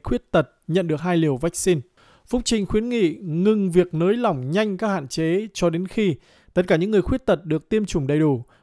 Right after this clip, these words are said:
vì nguy cơ đáng kể đối với sức khỏe của họ. Theo kế hoạch quốc gia, chính phủ liên bang có kế hoạch chuyển đổi khi ít nhất bảy mươi phần trăm dân số Úc được tiêm đủ hai liều.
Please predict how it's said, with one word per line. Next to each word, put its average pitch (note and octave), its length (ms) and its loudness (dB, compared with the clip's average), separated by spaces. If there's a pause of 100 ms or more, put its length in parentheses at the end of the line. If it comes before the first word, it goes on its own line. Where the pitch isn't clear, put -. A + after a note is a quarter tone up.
vì E3+ 140 4
nguy G#3+ 160 0
cơ G3+ 240 2
đáng E3 240 -2
kể F#3+ 240 2
đối C#3+ 100 -2
với F3 100 -4
sức G#3 160 -6
khỏe D3+ 200 0
của B2+ 180 -6
họ. B2+ 260 -4 (600)
Theo F3 120 0
kế G#3+ 140 4
hoạch A3 220 2
quốc G3+ 180 -4
gia, E3 260 0 (260)
chính G3 180 -2
phủ G3+ 120 2
liên F#3+ 200 2
bang F#3+ 220 0
có F#3 140 0
kế G#3+ 160 0
hoạch A3+ 200 0
chuyển D#3+ 200 0
đổi C#3 380 2
khi G3+ 320 -2
ít A#3+ 260 -4
nhất A#3+ 380 -2
bảy F3 200 2
mươi F#3 140 0
phần E3 140 -4
trăm F3 240 -2
dân E3+ 160 -2
số F3 200 0
Úc A#3 220 -2
được D#3+ 320 -2
tiêm F#3+ 220 2
đủ E3 280 8
hai D#3 160 -2
liều. C#3 240 0